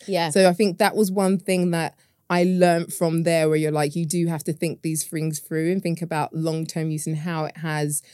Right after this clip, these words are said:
Speaker 2: repercussions on your, like, reputation and also with work and with other clients.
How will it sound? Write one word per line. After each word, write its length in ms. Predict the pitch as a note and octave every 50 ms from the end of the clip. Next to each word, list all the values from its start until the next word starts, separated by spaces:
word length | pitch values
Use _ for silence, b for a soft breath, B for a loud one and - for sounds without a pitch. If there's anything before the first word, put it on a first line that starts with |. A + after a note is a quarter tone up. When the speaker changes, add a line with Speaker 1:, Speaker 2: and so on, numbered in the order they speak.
| b b b
Speaker 2:
repercussions 460 | - E3+ D#3+ E3 - E3 - - E3+ - -
on 180 | F#3+ F#3+ F#3+ F#3
your, 560 | F3+ F3 E3 D#3+ D#3 D#3 D#3 D3+ D3+ D3+ -
like, 300 | D#3 D#3+ D3+ C#3+ - - - F3+
reputation 920 | F3+ - - - F3+ - - B3 A#3+ A#3 G#3+ - A#3+ A3+ A3 A3 A3 G#3+
and 100 | F3 -
also 380 | F#3 F#3+ G3 F#3 - F3+ F3
with 220 | E3+ E3+ E3 D#3 D#3
work 420 | D3+ E3+ E3 D#3+ D#3 D#3+ D#3 -
and 80 | F3 E3
with 160 | D#3+ D3 D3+
other 160 | D3 C#3 D3
clients. 720 | C#3+ - D#3 C#3+ C#3 C#3 B2+ C3+ - - - - - -